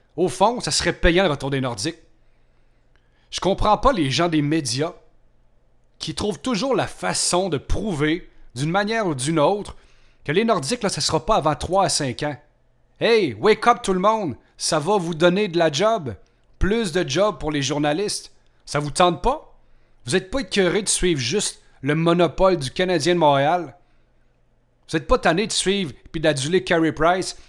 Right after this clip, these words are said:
Ça vous tente pas d'avoir plus de choses à dire, d'avoir des débats plus intéressants, à savoir si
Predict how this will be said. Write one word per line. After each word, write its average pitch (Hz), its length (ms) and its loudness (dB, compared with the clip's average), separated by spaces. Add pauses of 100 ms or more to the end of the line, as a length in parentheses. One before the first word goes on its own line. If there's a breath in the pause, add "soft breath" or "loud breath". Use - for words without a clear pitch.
(140 soft breath)
Ça - 120 -2
vous 160 100 -2
tente 196 280 0
pas 269 100 0
d'avoir 170 460 2 (180 loud breath)
plus 202 280 -2
de 165 100 0
choses 180 320 0
à 151 80 2
dire, 180 360 -4 (200 soft breath)
d'avoir 165 240 2
des 156 100 2
débats 160 320 0
plus 220 400 -2
intéressants, 170 720 -2 (400 soft breath)
à - 60 -8
savoir 170 420 2
si 156 360 -4